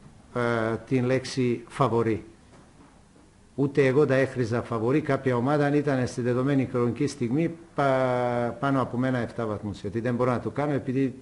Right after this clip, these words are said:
είναι μεγάλη ομάδα το αποέλ και κανένας δεν ξέρει τι μπορεί το ποδόσφαιρο να φέρνει. Άρα είτε παίζουμε στην έδρα μας, είτε παίζουμε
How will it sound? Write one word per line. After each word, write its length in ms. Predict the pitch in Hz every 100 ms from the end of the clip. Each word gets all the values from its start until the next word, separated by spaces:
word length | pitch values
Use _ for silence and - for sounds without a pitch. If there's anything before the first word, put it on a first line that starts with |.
| - -
είναι 100 | 151
μεγάλη 400 | 143 120 135 127
ομάδα 360 | 113 117 127 120
το 140 | 107
αποέλ 300 | 98 131 156 143
και 180 | 160 147
κανένας 500 | 156 156 165 147 -
δεν 120 | 135
ξέρει 260 | 120 139 127
τι 140 | 127
μπορεί 240 | 117 127 123
το 120 | 117
ποδόσφαιρο 440 | 117 117 - 113
να 120 | 107
φέρνει. 240 | 107 101 87 - - - - - - - - - - -
Άρα 300 | 120 131 123
είτε 240 | 127 131
παίζουμε 380 | 160 160 156 165
στην 220 | - 139
έδρα 220 | 139 135 117
μας, 200 | 107 120
είτε 160 | 117
παίζουμε 720 | 120 135 127 127 117 113 104